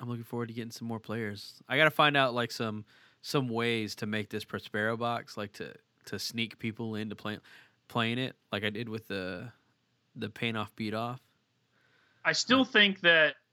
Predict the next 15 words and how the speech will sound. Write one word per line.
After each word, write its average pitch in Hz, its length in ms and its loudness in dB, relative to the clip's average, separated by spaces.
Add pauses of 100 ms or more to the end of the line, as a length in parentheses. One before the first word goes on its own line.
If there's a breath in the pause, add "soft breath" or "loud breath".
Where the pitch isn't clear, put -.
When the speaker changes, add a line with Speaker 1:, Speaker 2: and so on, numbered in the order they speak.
Speaker 2:
for 160 160 6
a 147 80 6
new 160 300 0
player 160 420 6
just 143 220 -6
getting 139 280 0
in, 135 180 0
that 117 100 -8
the - 80 -20
Calth 131 320 0
box 120 300 -2
is 113 80 -18
the 117 80 -10
better 110 240 -8
buy. 113 320 -4